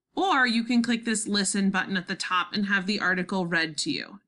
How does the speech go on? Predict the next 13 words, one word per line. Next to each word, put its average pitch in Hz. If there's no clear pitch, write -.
Doesn't 214
matter 226
to 240
me 240
as 196
long 190
as 196
you, 190
um, 165
listen 190
to 208
the 190
article. 165